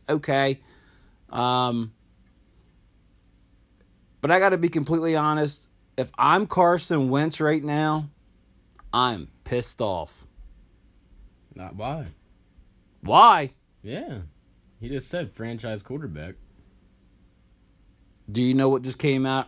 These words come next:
Speaker 1: today as well, a little bit later?
Speaker 2: Mm-hmm.
Speaker 1: Guess who is going to play fifteen to twenty snaps in the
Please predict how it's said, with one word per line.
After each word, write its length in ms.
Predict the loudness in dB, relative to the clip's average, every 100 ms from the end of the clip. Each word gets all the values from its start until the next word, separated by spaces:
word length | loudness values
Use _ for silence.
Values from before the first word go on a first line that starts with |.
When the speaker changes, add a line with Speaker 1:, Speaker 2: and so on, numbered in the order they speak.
| _ _ _
Speaker 1:
today 600 | -12 -6 0 2 4 4
as 200 | 2 0
well, 400 | -2 2 2 0
a 20 | 0
little 200 | 0 0
bit 120 | 0
later? 480 | 4 4 4 -4 -8 -18
Speaker 2:
Mm-hmm. 260 | -12 -10 -10 -14 _ _ _ _ _ _ _ _ _ _ _ _ _ _ 2
Speaker 1:
Guess 320 | 4 4 4
who 180 | 2 2
is 100 | 2
going 400 | 4 6 6 2
to 120 | -2
play 640 | 2 6 8 8 6 4 0
fifteen 1000 | -4 -18 -4 4 4 4 0 2 2 4
to 100 | 2
twenty 560 | 0 -6 2 4 4 2
snaps 640 | -4 0 0 0 -4 -6
in 220 | -2 0
the 160 | 2